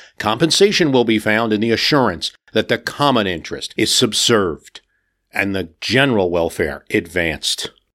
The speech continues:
In the discharge of my official duty, I shall endeavor to be guided by a just and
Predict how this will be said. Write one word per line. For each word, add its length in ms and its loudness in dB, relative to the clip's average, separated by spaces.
In 100 2
the 60 2
discharge 440 2
of 80 0
my 200 0
official 440 0
duty, 260 0
I 120 2
shall 280 4
endeavor 340 2
to 80 0
be 120 -2
guided 460 0
by 120 0
a 120 0
just 460 -2
and 180 -12